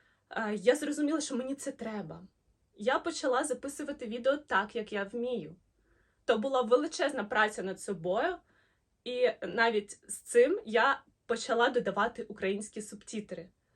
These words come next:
Тобто усі мої російськомовні відео спочатку були з українськими субтитрами.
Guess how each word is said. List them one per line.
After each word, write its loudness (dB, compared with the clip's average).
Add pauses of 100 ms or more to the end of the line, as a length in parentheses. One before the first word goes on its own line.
(120)
Тобто 2
усі -2
мої 2
російськомовні 0
відео -4
спочатку -6
були -4
з -12
українськими -2
субтитрами. -12